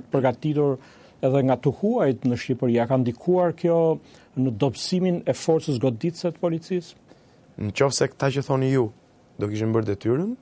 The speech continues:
Speaker 2: Shqipëria nuk do ishte këtu ku është. Dhe nuk do kishim trashëguar atë nivel të madh të kriminalitetit, të përhapjes kriminalitetit në raport me popullsinë dhe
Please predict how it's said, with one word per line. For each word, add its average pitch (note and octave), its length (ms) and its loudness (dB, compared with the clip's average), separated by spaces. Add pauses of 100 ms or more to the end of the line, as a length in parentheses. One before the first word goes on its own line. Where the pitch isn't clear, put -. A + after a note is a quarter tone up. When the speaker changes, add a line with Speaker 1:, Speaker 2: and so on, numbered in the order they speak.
(680)
Speaker 2:
Shqipëria A#2 380 0
nuk A2+ 80 0
do A#2 100 4
ishte A2 160 -4
këtu - 160 -16
ku F2+ 160 -6
është. - 220 -18 (800)
Dhe G#2+ 100 2
nuk C3+ 160 4
do C3 80 2
kishim B2 280 -2
trashëguar A2+ 600 -2 (420)
atë B2+ 180 0
nivel B2+ 320 2
të A#2 140 -6
madh G#2 280 0 (680)
të A2 100 0 (380)
kriminalitetit, A2+ 920 -2 (840)
të - 100 -20
përhapjes A#2 440 -2
kriminalitetit A2 500 0
në G2+ 100 -2
raport G2+ 220 -4
me G2+ 140 -6
popullsinë - 1600 -6
dhe A2+ 140 4